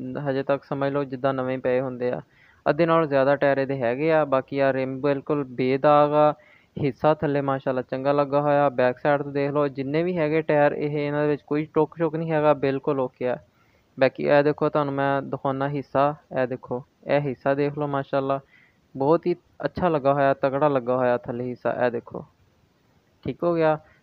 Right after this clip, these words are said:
ਉਸ ਤੋਂ ਬਾਅਦ ਇਹ ਦੇਖੋ ਇਹ ਚੈਨਲ ਜਿਹੜਾ ਲੱਗਾ ਹੋਇਆ, ਇਹ ਮਾਸ਼ਾਅੱਲਾ ਬਹੁਤ ਹੀ ਮੋਟੇ ਦੋ-, ਲੋਹੇ ਦਾ, ਇਹ ਤੁਹਾਡੇ ਸਾਹਮਣੇ ਆ, ਇਹ ਦੇਖੋ ਠੀਕ ਹੋ ਗਿਆ। ਤੇ ਇਹ ਵੀ ਇੱਥੋਂ ਵੀ ਨਜ਼ਰ ਮਾਰ ਲਓ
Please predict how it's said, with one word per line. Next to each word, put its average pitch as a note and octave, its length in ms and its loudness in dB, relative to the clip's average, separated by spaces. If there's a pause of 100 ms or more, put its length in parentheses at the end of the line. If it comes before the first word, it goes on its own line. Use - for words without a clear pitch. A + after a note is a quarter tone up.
(180)
ਉਸ C#3+ 120 0
ਤੋਂ D3 100 -4
ਬਾਅਦ D3+ 180 6
ਇਹ D3 240 2
ਦੇਖੋ D3+ 300 0
ਇਹ C#3+ 180 4
ਚੈਨਲ C3 400 0
ਜਿਹੜਾ B2+ 240 2
ਲੱਗਾ B2 280 -2
ਹੋਇਆ, C#3 300 2
ਇਹ C#3 260 -4
ਮਾਸ਼ਾਅੱਲਾ C3+ 500 0
ਬਹੁਤ E3 380 0
ਹੀ F#3 40 -2
ਮੋਟੇ C#3 320 0
ਦੋ-, B2 120 -2
ਲੋਹੇ B2+ 300 2
ਦਾ, C3 260 2
ਇਹ C3 40 2
ਤੁਹਾਡੇ C3 240 0
ਸਾਹਮਣੇ A#2+ 420 -6
ਆ, C#3+ 100 -10 (1120)
ਇਹ C3+ 180 2
ਦੇਖੋ B2 380 -6 (920)
ਠੀਕ D3 180 -6
ਹੋ F3+ 100 2
ਗਿਆ। D#3 240 2 (580)
ਤੇ C3 100 -4
ਇਹ D3 280 4
ਵੀ D#3+ 160 0
ਇੱਥੋਂ C#3+ 300 -4
ਵੀ F3 80 -2
ਨਜ਼ਰ E3 260 -2
ਮਾਰ D#3 280 6
ਲਓ D3+ 240 0